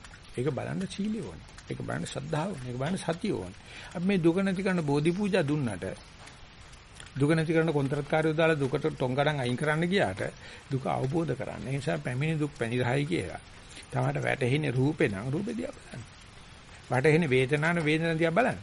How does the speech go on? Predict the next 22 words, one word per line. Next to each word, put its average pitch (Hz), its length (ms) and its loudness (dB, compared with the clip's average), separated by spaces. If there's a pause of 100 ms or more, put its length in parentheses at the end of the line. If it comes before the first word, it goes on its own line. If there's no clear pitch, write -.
(720)
වැටහෙන 147 400 2
මේ 151 140 0
මිනිස්සු 139 280 0
යක්කු 131 320 0
කියලා 147 260 0
අපිට 143 200 -4
වැරදි 135 320 4
සංඥාවක් 151 460 2
නෑ 190 120 2
ඒක 190 100 4
දිහා 202 180 4
බලන්න. 208 280 0 (720)
වැටහෙන්නේ 170 440 2
මේ 156 120 0
මම 139 260 0
මේ 156 180 2
ලෝකේ 139 340 2
කරපු 143 400 0
සංස්කාර 147 560 0
කියලා 185 240 0
ජාතියක් 147 340 0
තියෙනවානේ. 147 360 -6